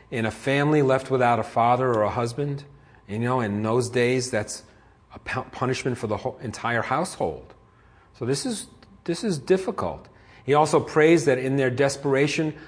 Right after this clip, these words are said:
no one would show them mercy. No one would show them favor. You know, so again, he didn't mete out that punishment himself, but he prayed for God to do as he saw fit.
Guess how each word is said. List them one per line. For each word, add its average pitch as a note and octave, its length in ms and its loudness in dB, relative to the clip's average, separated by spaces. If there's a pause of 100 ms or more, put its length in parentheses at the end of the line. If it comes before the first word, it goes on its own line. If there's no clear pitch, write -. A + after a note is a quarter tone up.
(140)
no C3 180 2
one D#3 200 4
would D3 160 2
show D3 220 2
them C3+ 160 2
mercy. B2 480 -2 (640)
No A2 140 -2
one B2+ 160 0
would B2 120 0
show B2+ 220 0
them A2+ 220 0
favor. A2+ 480 -4 (1600)
You G#2 60 -2
know, G2+ 140 -2
so G#2 420 -2 (360)
again, B2 280 0
he B2+ 160 2
didn't C#3 260 2
mete C#3+ 260 2
out C3+ 280 0
that B2+ 420 0 (220)
punishment C3 480 0
himself, B2+ 500 -2
but A2 80 -2
he G#2+ 80 -2
prayed A#2 300 -2
for B2 140 -10
God D3 360 -4
to A#2 100 -10
do B2+ 460 -2 (300)
as G2 140 -6
he C#3+ 100 -2
saw C3+ 300 -2
fit. - 440 -4